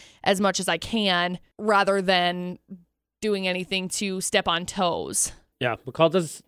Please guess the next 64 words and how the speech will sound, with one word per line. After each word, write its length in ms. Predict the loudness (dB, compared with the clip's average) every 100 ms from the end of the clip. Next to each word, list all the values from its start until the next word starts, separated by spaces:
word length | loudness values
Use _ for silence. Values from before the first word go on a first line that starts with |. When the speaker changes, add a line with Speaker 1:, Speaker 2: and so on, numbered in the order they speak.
| -8
Speaker 2:
McCall 360 | 0 6 6
toes 260 | 6 4 4
that 220 | 2 -2
line. 320 | -6 -8 -12 -18 _ -4
Uh, 220 | -2 -2 -2 4
I 80 | 6
don't. 340 | 6 4 0 -4
Speaker 1:
<laughs> 80 | 2 4 4 4 2 2 2
A 120 | 4
J's 160 | 6
like, 180 | 4 2 6
Speaker 2:
I 80 | 6
really 120 | 10
Speaker 1:
"Whatever. 180 | 10 10
Speaker 2:
don't. 260 | 10 8
If 120 | 8 6
it's 120 | 8
Speaker 1:
Don't 120 | 6
Speaker 2:
something 160 | 8 6
Speaker 1:
care." 80 |
Speaker 2:
interesting 360 | 6 6 4 4
that 120 | 6
happened, 300 | 6 6 6
I'm 80 | 6
going 200 | 6 6
to 60 | 6
talk 260 | 4 6
about 140 | 4 2
it. 80 |
I 140 | 4 8
have 200 | 8 8
a, 220 | 8 6 2 -16
the 460 | -16 -16 -4 4 8
guidelines 540 | 10 10 10 8 8
that 100 | 8
I 140 | 8
operate 500 | 8 4 6 4 6
on 260 | 6 4 2
is 400 | 4 6 6 4
one, 500 | 4 6 8 6 2 -2
uh, 320 | 0 2 2 2
is 200 | 0 2
it 80 | 0
appropriate 520 | 2 2 2 0 -2
to 80 | 0
be 180 | 2 4
on 180 | 4
air? 440 | 2 2 0 -4 -8 _ -8
And 120 | -4
if 140 | -4 -4
so, 380 | 0 2 4 2
then 180 | 0
I'm 160 | -2 -2
going 140 | -2
to 60 | -4
figure 200 | -2 0
out 80 | 2
a 60 |
way 120 | 2 2
to 60 |
put 220 | 2 6 6
it 80 |
on 180 | 6 0
air. 300 | -2 -8 -12